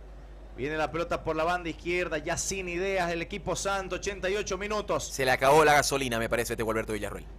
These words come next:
Speaker 1: Y lo que pasa es que, J. Belantonio, eh, la, la banca te hace mucho de aquí en masa en,
Speaker 2: Seguro.
Speaker 1: en los partidos mano a mano.
Speaker 2: Seguro que sí. En esto, en estos duelos, eh, cuando no estás jugando bien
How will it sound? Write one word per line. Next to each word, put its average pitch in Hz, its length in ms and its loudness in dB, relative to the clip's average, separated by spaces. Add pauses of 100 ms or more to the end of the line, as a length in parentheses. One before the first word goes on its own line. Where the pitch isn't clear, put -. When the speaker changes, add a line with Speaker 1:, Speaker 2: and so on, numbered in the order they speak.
Speaker 1:
Y 139 120 -8
lo 147 160 -6
que 151 120 -8
pasa 226 320 -4
es 202 80 -10
que, 139 720 -2
J. 135 680 -2
Belantonio, 120 640 -4 (440)
eh, 110 400 -6 (560)
la, 107 300 -4 (240)
la 110 160 -4
banca 160 400 -4
te 147 80 -6
hace 143 220 -4
mucho 160 340 -4
de 117 80 2
aquí 143 200 -2
en 147 100 -6
masa 131 420 0
en, 113 120 0
Speaker 2:
Seguro. 113 360 -2
Speaker 1:
en 123 120 -8
los 123 100 -4
partidos 131 420 -2
mano 127 160 0
a 127 60 0
mano. 131 200 -2
Speaker 2:
Seguro 117 340 2
que 92 100 -6
sí. 90 180 -6
En 104 100 -4
esto, 104 720 2
en 101 140 -6
estos 131 220 2
duelos, 143 500 6 (540)
eh, 101 800 -4
cuando 95 1040 -4
no 110 180 -2
estás 123 220 0
jugando 131 320 4
bien 135 320 2